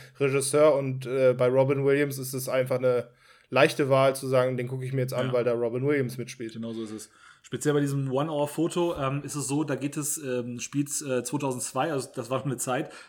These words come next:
Speaker 2: wo man wirklich Fotos hat entwickeln lassen müssen. Und er hat im Supermarkt in so einer Fotoentwickler-, äh, Fotoentwicklungsstation gearbeitet und hat, ähm, da so ein bisschen in den Fotos das Leben geführt, was er selber nicht hatte. Er war alleinstehend,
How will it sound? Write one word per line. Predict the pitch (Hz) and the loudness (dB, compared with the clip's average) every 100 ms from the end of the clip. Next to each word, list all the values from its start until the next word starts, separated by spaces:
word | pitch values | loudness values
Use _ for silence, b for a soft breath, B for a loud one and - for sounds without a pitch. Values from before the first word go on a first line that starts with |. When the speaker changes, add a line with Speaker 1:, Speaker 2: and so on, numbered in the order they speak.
| - | -12
Speaker 2:
wo | |
man | 127 123 | -10 -10
wirklich | 147 139 | -8 -10
Fotos | - 147 151 | -4 -4 -4
hat | 143 135 | -6 -8
entwickeln | 120 143 185 | -8 -4 -4
lassen | 180 180 185 | -4 -6 -6
müssen. | 180 185 220 220 B B | -6 -6 -8 -8 B B
Und | - 127 | -10 -2
er | 131 | 0
hat | 151 | 0
im | 147 | -2
Supermarkt | 139 170 170 165 160 | -4 -2 0 0 -2
in | 160 143 | -4 -4
so | 143 | -2
einer | 143 139 | -2 -4
Fotoentwickler-, | - 151 151 139 131 139 135 - _ | -4 -4 -4 -4 -6 -6 -6 -6 _
äh, | - 127 127 - 156 180 185 180 131 | -6 -6 -6 -8 -2 -2 -2 -8 -10
Fotoentwicklungsstation | 156 156 143 143 143 - 143 | -10 -8 -8 -8 -10 -8 -8
gearbeitet | 127 120 135 117 147 - B B B B - | -6 -6 -6 -6 -8 -10 B B B B -6
und | 127 135 | -4 -4
hat, | 139 139 - - | -4 -4 -6 -4
ähm, | 131 127 131 131 131 139 | -2 -2 -4 -8 -12 -14
da | 131 123 131 | -8 -2 0
so | 143 | 0
ein | 135 | -2
bisschen | 151 147 151 | -2 -4 -4
in | 139 | -4
den | 135 | -6
Fotos | - 151 180 180 175 | -4 0 2 2 0
das | 175 131 - | 0 -4 -2
Leben | 131 160 | -2 -2
geführt, | 165 151 160 151 | -2 -4 -4 -2
was | 143 - | -6 -6
er | 139 | -6
selber | 131 147 151 | -2 0 0
nicht | 135 135 | -2 0
hatte. | 147 - | -2 -2
Er | 113 110 | -8 -8
war | 120 | -6
alleinstehend, | 120 120 151 - 170 170 190 | -6 -4 -4 -4 -2 -2 -4